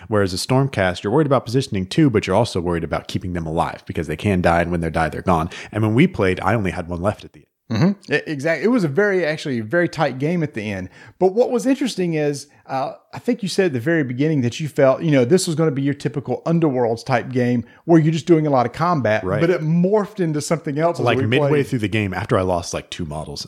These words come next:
Speaker 1: I was like, "All right, so this isn't just, like, a toe-to-toe thing." 'Cause if you go toe-to-toe with the Chain Rasp player,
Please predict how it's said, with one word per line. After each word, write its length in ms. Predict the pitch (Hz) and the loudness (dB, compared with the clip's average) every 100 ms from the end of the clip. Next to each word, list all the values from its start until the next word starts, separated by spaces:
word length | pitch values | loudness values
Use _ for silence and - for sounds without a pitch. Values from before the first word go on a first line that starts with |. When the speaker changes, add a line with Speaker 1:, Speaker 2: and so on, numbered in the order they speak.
| - | -4
Speaker 1:
I 80 | |
was 160 | 95 87 | -2 0
like, 260 | 92 85 - | -2 -2 -2
"All 60 | |
right, 220 | 95 82 | 0 0
so 160 | - 98 | -2 -2
this 180 | 98 131 | 0 4
isn't 200 | 160 113 | 4 2
just, 120 | 101 | 0
like, 140 | 98 | -2
a 40 | 98 | -4
toe-to-toe 540 | - 120 92 - 107 | 0 0 0 0 -2
thing." 240 | 92 92 85 | 0 -4 -6
'Cause 160 | - | -2
if 160 | - 135 | -2 2
you 120 | 208 | 4
go 160 | 180 165 | 6 4
toe-to-toe 580 | - 135 120 - 98 107 | 2 0 0 0 0 0
with 200 | 117 - | -2 -8
the 60 | |
Chain 280 | - 98 98 | -10 -8 -6
Rasp 240 | 120 135 | -6 -6
player, 260 | - 165 165 | -4 -2 -4